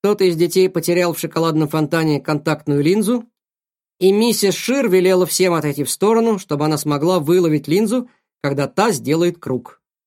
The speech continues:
Поскольку собрание закончилось, дядя Гэри снова включил музыку. Пенсионеры начали заказывать песни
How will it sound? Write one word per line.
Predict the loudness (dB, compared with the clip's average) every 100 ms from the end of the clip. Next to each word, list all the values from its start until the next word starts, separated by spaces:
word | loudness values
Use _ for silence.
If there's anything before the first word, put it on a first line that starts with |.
| _ _ _ _ _
Поскольку | -8 -2 -2 -2
собрание | -2 0 2 4 4
закончилось, | 2 2 0 2 0 0 -4 _ _ _ _
дядя | 0 2 2
Гэри | 2 2 2
снова | 0 0 2 0
включил | 0 -2 0 0
музыку. | 2 0 -2 -4 -6 -8 _ _ _ _ _ _ _ _ _ _
Пенсионеры | -6 -2 0 2 2 2
начали | 0 0 -2
заказывать | -2 -2 -4 -4 -6 -2
песни | -2 -2 -2 -4